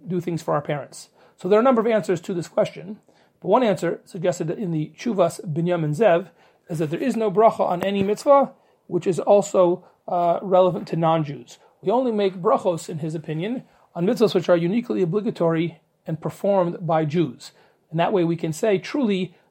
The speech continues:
Asher Kiddushanu B'Mitzvosav V'Tzivanu. We have, we, we have been sanctified. Only us. We're doing this because of the mitzvah, and people who don't have the mitzvah don't do it. But non-Jews who do Kibbud Av V'em,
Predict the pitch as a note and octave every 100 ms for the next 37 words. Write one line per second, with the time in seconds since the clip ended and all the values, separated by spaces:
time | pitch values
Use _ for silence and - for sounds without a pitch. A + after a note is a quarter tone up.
0 | - E3 G#3 F3+ A#3+ F#3 G3 G3+ G3 F#3
1 | D3 F#3+ F3+ E3+ E3+ G3 E3+ F3 E3 G3
2 | F#3+ C#3+ A#3 G3 D#3+ F3+ D4+ F#3+ D3+ -
3 | C4+ D4+ F3+ D#3 D3 D#3+ D#3 - B2+ A2
4 | - - - - C4+ A#3 E3+ B2+ - -
5 | _ - D3 G#3 G#3 F#3 E3+ D#3 E3+ B3
6 | - F#3 F3 D#3 F3+ F3 F#3+ F#3 E3+ E3+
7 | E3+ E3 D3+ D#3+ D#3 D#3+ - - _ _
8 | _ _ D3+ D3+ F#3 F#3 F#3+ E3 E3 F3
9 | G3+ G#3 A#3+ C#4+ A#3+ A#3+